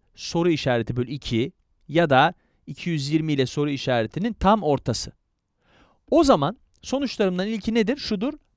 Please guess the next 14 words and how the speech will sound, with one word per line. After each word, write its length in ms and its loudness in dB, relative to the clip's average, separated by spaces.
medyan 640 2
değişmez. 600 0
Şimdi 320 -4
sıra 240 2
geldi 280 2
ortalamaya. 720 -2
Ortalama 540 4
için 360 -6
buradaki 600 2
dört 220 6
sayıyı 320 2
toplayıp 440 -2
dörde 280 4
böleriz. 420 -4